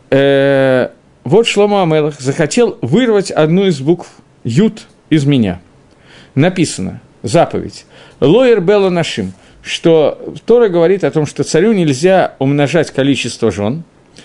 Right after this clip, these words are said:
а он увеличил количество жен. Написано, «Ло ирбе ло сусим», не умножай ему коней, а он умножил себе коней. Написано, «Ло ирбе ло кейсов и заав», а он умножил себе деньги и серебро, золото и серебро.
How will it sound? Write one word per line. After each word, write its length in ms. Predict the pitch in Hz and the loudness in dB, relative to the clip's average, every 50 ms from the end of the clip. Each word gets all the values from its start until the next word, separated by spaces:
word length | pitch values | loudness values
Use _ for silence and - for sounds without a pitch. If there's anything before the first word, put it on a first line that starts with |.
| - _ _ _ | -20 _ _ _
а 160 | - - 160 202 | -2 0 2 2
он 160 | 240 247 233 | 2 2 2
увеличил 420 | 220 196 175 160 151 - - 120 | 0 0 0 0 -2 -2 -4 -6
количество 560 | 117 - 117 117 104 107 - - - - 104 | -4 -2 -2 -2 -2 -4 -8 -12 -8 -8 -8
жен. 240 | 104 101 98 95 104 | -6 -6 -6 -6 -2
Написано, 600 | 110 139 160 - 220 226 - - 143 117 104 110 - - - - - | -2 -2 -2 0 -2 -2 -2 -2 -2 -4 -4 -4 -10 -18 -20 -6 -2
«Ло 260 | - 143 180 214 220 | 2 4 4 6 4
ирбе 220 | 214 202 180 208 214 | 4 2 2 2 2
ло 120 | 208 202 | 2 0
сусим», 440 | 175 - 170 151 - - 170 170 165 | 0 -2 -6 -6 -4 -2 -2 0 0
не 80 | 156 | 0
умножай 380 | 147 147 151 156 143 156 202 196 | 0 0 0 0 0 0 0 0
ему 300 | 180 160 147 135 120 - - - - - - - _ _ _ _ _ - - _ - | 2 0 0 -2 -4 -6 -10 -16 -20 -20 -20 -20 _ _ _ _ _ -20 -20 _ -6
коней, 480 | - - 143 135 143 156 190 214 202 - - _ _ _ | -2 0 2 2 2 2 0 -2 -4 -8 -14 _ _ _
а 140 | - 151 175 | -2 0 2
он 240 | 214 240 233 214 - - | 2 2 0 -2 -4 -4
умножил 440 | - 165 156 170 180 185 165 175 160 | -2 0 2 2 2 0 0 -2 -4
себе 260 | - - 139 131 135 | -6 -4 -2 -2 -2
коней. 280 | - - 117 101 92 90 | 0 -2 -2 -2 -2 -2
Написано, 540 | 104 131 - - 208 185 - 180 147 131 | -2 -4 -2 -4 -4 -4 -2 0 0 0
«Ло 240 | 101 131 151 190 185 | 2 4 4 4 4
ирбе 220 | 180 170 156 180 190 | 2 2 2 2 2
ло 160 | 170 147 123 | 2 2 0
кейсов 420 | - - 151 139 127 - 123 113 | 0 0 0 0 0 -2 -4 -4
и 40 | 113 | -2
заав», 320 | 113 143 151 175 220 233 233 - - - - - | 0 0 0 2 0 0 -2 -6 -14 -20 -20 -8
а 160 | - - 160 202 | -4 0 2 2
он 140 | 226 220 | 2 2
умножил 380 | 202 180 170 175 180 165 175 160 | 0 -2 0 0 0 0 -2 -2
себе 380 | - - 143 135 147 147 147 143 _ _ _ _ - | -4 -2 0 0 0 0 -2 -6 _ _ _ _ -8
деньги 380 | 104 101 147 160 160 156 143 135 | -2 0 2 2 2 0 -2 -4
и 140 | - - 123 | -4 -4 -4
серебро, 420 | - - 123 117 107 110 101 92 | -2 -2 0 0 2 2 0 2
золото 320 | 92 139 156 151 139 - | 2 2 2 2 0 -2
и 60 | 123 120 | -4 -4
серебро. 440 | - - 113 104 90 76 71 98 | -2 -2 -2 -2 -4 -6 -8 -12